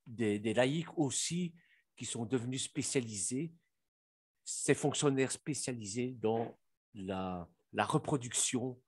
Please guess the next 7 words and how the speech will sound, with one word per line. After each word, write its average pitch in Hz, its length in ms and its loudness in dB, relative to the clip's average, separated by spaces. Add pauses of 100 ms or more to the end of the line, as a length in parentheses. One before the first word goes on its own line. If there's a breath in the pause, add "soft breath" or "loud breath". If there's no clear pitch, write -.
(260)
d'écriture, 120 760 -6 (180 soft breath)
dans 113 60 -6
la 104 80 0
reproduction 120 840 -2
de 110 100 -4
la 113 140 0
Torah, 85 440 -8